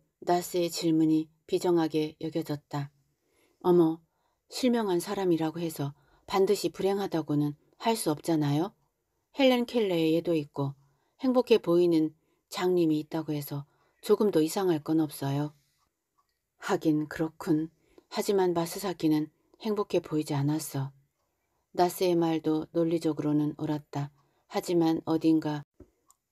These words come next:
피가 통하고 있지 않은 냉혹함이 그 밑바닥에 흐르고 있는 듯이 느껴졌다. 당신도 안마를 받았어요? 나스에는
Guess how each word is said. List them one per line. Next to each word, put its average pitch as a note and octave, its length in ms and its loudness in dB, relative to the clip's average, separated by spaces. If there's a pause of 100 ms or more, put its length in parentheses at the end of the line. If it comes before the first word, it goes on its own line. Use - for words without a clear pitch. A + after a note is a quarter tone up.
(160)
피가 F3 400 0
통하고 F3 440 4
있지 D#3+ 240 -2
않은 D#3 300 2
냉혹함이 D#3+ 720 0 (400)
그 E3+ 240 2
밑바닥에 D#3+ 720 0 (200)
흐르고 F#3 340 2
있는 D#3 280 0
듯이 D3 440 -4 (100)
느껴졌다. C#3+ 720 -6 (600)
당신도 F#3+ 440 0
안마를 F3 420 2
받았어요? D#3+ 720 -2 (680)
나스에는 D#3 640 0